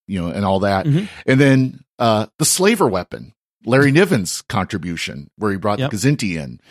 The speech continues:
Speaker 1: Uh, of course, Larry N-, Niven is known for much other sci-fi, well, on his own and with Jerry Pournelle. Um, but of course, this is his contribution to the Star Trek universe.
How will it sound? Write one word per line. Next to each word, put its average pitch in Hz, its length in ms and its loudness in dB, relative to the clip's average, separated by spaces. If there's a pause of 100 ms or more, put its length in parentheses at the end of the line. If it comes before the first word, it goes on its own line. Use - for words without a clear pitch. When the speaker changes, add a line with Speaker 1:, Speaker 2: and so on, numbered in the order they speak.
(240)
Speaker 1:
Uh, 90 200 0
of 87 60 -6
course, 113 200 0
Larry 110 580 2
N-, 107 200 -2
Niven 104 240 0
is 92 120 -6
known 101 200 -2
for 101 240 -6
much 117 240 0
other 107 300 0
sci-fi, 92 720 -2 (320)
well, 98 280 -2 (160)
on 113 200 4
his 117 120 2
own 113 200 4
and 110 160 2
with 104 180 -2
Jerry 101 240 -2
Pournelle. 92 640 -2 (320)
Um, 80 420 -4
but 107 160 0
of 107 80 0
course, 98 220 -2
this 120 160 2
is 98 80 -4
his 120 160 2
contribution 85 600 -6
to - 80 -12
the 78 120 -10
Star 87 200 -4
Trek - 240 -12
universe. - 600 -16